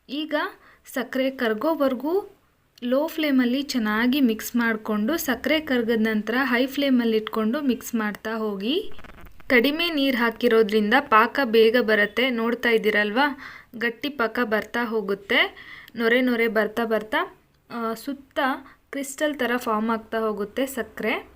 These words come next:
ಈ ಥರ ಗಟ್ಟಿಯಾಗಿ ನೊರೆ ನೊರೆ ಬಂದ ತಕ್ಷಣವೇ ನೋಡಿಕೊಂಡು ಗ್ಯಾಸ್ನ ಆಫ್ ಮಾಡಿಬಿಡಿ. ಇವಾಗ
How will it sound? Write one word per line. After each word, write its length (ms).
ಈ 100
ಥರ 220
ಗಟ್ಟಿಯಾಗಿ 840
ನೊರೆ 300
ನೊರೆ 260
ಬಂದ 340
ತಕ್ಷಣವೇ 920
ನೋಡಿಕೊಂಡು 560
ಗ್ಯಾಸ್ನ 440
ಆಫ್ 340
ಮಾಡಿಬಿಡಿ. 680
ಇವಾಗ 260